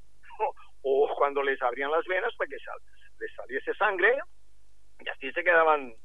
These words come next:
dormidos, pero es que mucha gente se moría. ¿Qué ocurría? Que el que tenía dinero podía pagar un hipnólogo. Y ese hipnólogo, haciendo un trabajo que no quiere decir que todo el mundo se, se le pueda hipnotizar, pero, por ejemplo,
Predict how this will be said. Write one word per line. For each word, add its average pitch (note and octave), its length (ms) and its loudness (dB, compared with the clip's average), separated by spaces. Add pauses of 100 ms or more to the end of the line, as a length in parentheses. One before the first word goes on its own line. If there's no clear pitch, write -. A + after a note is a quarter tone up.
(100)
dormidos, D3 640 4
pero B2 220 0
es E3+ 80 -4
que D3+ 160 -2
mucha C3+ 260 0
gente E3+ 220 -2
se D#3 80 -4
moría. C3 320 2 (600)
¿Qué E3 120 2
ocurría? F#3 500 2 (160)
Que - 80 -4
el B2 60 0
que A#2+ 100 -6
tenía C#3+ 240 2
dinero G#3+ 480 4 (580)
podía C3 340 2
pagar E3+ 280 2
un F#3 160 -2
hipnólogo. C3 540 0 (880)
Y - 80 -4
ese F#3+ 160 -4
hipnólogo, G3+ 480 6 (400)
haciendo - 320 -6
un G#3+ 80 -4
trabajo F3+ 560 4 (580)
que G2+ 60 -12
no C3 160 0
quiere C#3 200 -8
decir D3 160 -4
que C3+ 60 -2
todo B2 160 4
el B2+ 80 4
mundo D#3 300 -2 (100)
se, - 80 -12 (240)
se - 160 -8
le - 100 -8
pueda G3 260 4
hipnotizar, G3+ 520 4 (680)
pero, D3+ 160 4
por C3 120 0
ejemplo, D#3+ 400 0